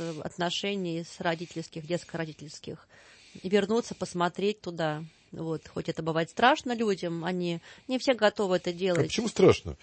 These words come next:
Speaker 2: Ведь всем понятно, кто, э, кто, вот это странно как-то, вот я не могу понять, вы, как душевед, это знаете. Вот я так думаю, всем понятно, ну, на самом деле, взрослым людям,
Speaker 1: Мгм.
Speaker 2: уже средневзрослым, кто его родители, кто его бабушки, кто дедушки,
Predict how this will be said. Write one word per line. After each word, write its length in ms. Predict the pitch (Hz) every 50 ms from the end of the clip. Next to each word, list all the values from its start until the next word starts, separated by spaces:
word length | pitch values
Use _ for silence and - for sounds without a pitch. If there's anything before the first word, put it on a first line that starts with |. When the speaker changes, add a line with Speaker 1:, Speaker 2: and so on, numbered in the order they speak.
| - - - - -
Speaker 2:
Ведь 120 | 135 120 -
всем 220 | - - 226 233
понятно, 460 | - - 156 151 175 196 185 190 165 143
кто, 420 | - - 175 180 175 156 160 151
э, 60 | 131 120 -
кто, 400 | - - - - 170 190 185 - - - - - _ _ -
вот 180 | 139 147 147 -
это 120 | 180 -
странно 440 | - - - 202 202 196 180 180 180
как-то, 320 | - - 180 160 - - 165
вот 100 | 156 -
я 60 | 170
не 60 | 170
могу 100 | 160 160
понять, 380 | 151 - 180 180 160 113 - -
вы, 260 | 104 120 139 135 120 113 - - 113 117 120 113 - -
как 200 | - 135 113 110
душевед, 440 | 117 107 - 160 156 196 233 -
это 200 | - 147 - -
знаете. 560 | 135 120 135 123 90 76 69 - - - 73 - - - - - - -
Вот 160 | 165 170 -
я 80 | 196 -
так 200 | - 160 123 107
думаю, 200 | 95 95 85 82
всем 200 | - - 240 262
понятно, 520 | - 208 165 160 202 196 - - 156 139 120
ну, 180 | 127 147 156 135
на 80 | 113
самом 260 | - - 120 98 90
деле, 120 | 87 101 90
взрослым 460 | 87 98 110 92 76 - 92 78 67
людям, 260 | - 131 160 170 160
Speaker 1:
Мгм. 40 | 156
Speaker 2:
уже 120 | 139 143
средневзрослым, 840 | 113 - - 143 139 123 113 117 110 110 120 113 104 - - 110 101 - - - - - - -
кто 240 | - - - - 220
его 140 | 202 185 180
родители, 540 | 170 110 82 82 80 - - - 82 76
кто 180 | 76 - - 180
его 100 | 226 202
бабушки, 480 | - 85 95 95 95 90 90 - - - -
кто 160 | - - 185
дедушки, 540 | 175 110 85 90 87 78 71 - - - -